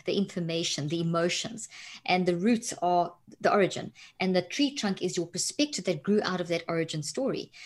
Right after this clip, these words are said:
So maybe as a, as a, as a, as a working in early, when you first started working or at school, you, there was something that you experienced that really, maybe you were bullied or something like that, or, and you had to become very defensive.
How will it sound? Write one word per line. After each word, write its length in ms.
So 160
maybe 420
as 140
a, 220
as 120
a, 160
as 160
a, 320
as 120
a 120
working 640
in 200
early, 360
when 160
you 80
first 240
started 260
working 360
or 80
at 60
school, 540
you, 500
there 160
was 160
something 320
that 200
you 60
experienced 640
that 180
really, 340
maybe 240
you 100
were 80
bullied 320
or 80
something 300
like 160
that, 240
or, 220
and 240
you 300
had 160
to 100
become 300
very 160
defensive. 640